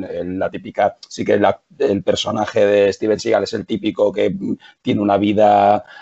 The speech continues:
anterior súper tocha y que ahora se dedica, o, pues, unos se dedican a labrar, otros se dedican a, a tener un bar. Este, en, en su caso, es un cocinero y por cuestiones de que llegan los terroristas al barco,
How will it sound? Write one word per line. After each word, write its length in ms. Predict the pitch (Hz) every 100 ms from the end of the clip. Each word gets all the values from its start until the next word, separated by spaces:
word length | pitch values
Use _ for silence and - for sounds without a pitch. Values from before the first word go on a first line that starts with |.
| -
anterior 1000 | - 104 95 98 110 110 110 107 104 104
súper 360 | - 110 107
tocha 420 | - 127 131 107 95
y 60 |
que 80 | 92
ahora 220 | 92 104
se 140 | - 101
dedica, 520 | 101 117 104 101 98
o, 400 | 98 98 98 98
pues, 260 | - - -
unos 440 | - 110 104 -
se 160 | 98 104
dedican 240 | 104 101
a 60 | 104
labrar, 400 | 113 147 151 151
otros 180 | - 113
se 80 |
dedican 480 | 107 104 107 107 107
a, 400 | 110 110 104 107 - -
a 80 | 208
tener 180 | 123
un 140 | 127 131
bar. 240 | 151 151
Este, 220 | - - 110
en, 180 | 113 101
en 180 | - 98
su 100 | 107
caso, 280 | 120 -
es 80 | 95
un 100 | 101
cocinero 520 | 104 127 131 143 165 - _ _ _
y 460 | 127 110 101 92 92
por 320 | 85 90 90
cuestiones 540 | 90 - 98 95 92
de 160 | 95 92
que 240 | 98 98
llegan 260 | 98 98 107
los 160 | 101 -
terroristas 480 | 101 107 - 107
al 120 | 107 107
barco, 440 | 139 - 156